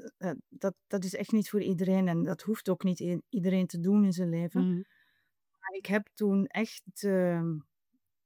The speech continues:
Speaker 1: die hele extreme keuze gemaakt, omdat ik,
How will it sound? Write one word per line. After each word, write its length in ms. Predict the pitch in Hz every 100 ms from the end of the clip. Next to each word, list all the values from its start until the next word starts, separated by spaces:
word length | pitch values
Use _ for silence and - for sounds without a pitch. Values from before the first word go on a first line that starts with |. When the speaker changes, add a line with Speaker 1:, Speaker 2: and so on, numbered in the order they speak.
| _ _ _ _ _ _ _ _
Speaker 1:
die 280 | 180 208 214
hele 180 | 214
extreme 500 | 180 - - 196 185
keuze 360 | 170 208 202 190
gemaakt, 600 | 180 180 180 226 - - _ _ _ _ _
omdat 380 | 190 190 190 185
ik, 380 | 185 - -